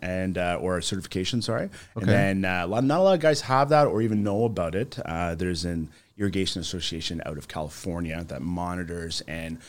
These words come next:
Speaker 1: is trying to create a, uh, not a red seal, but like a, just some sort of, uh, legislation with it and make sure that the guys that are putting this stuff in know what they're talking about,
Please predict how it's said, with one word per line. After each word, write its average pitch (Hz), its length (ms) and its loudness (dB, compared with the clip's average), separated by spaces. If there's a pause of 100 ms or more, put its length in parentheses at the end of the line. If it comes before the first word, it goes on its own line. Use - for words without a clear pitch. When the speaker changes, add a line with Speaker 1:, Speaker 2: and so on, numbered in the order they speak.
(160)
Speaker 1:
is 123 80 -10
trying 160 300 4
to 120 380 4
create 110 440 4
a, 98 880 0
uh, 87 360 -2
not 226 100 -2
a 240 80 6
red 117 300 8
seal, 104 400 4
but 95 240 2
like 95 340 -2
a, 92 380 0 (500)
just - 220 -2
some 147 160 2
sort 120 200 2
of, 98 240 2
uh, 87 260 0 (520)
legislation 95 760 0
with 95 220 -2
it 92 80 0
and 98 100 4
make 107 160 2
sure 110 160 4
that 104 120 2
the 107 60 0
guys 95 320 4
that 92 80 -4
are 92 60 -2
putting 92 380 -2
this 90 100 -4
stuff 90 240 -8
in 95 240 0
know 135 200 6
what 127 240 6
they're 104 100 2
talking 90 440 0
about, 90 280 0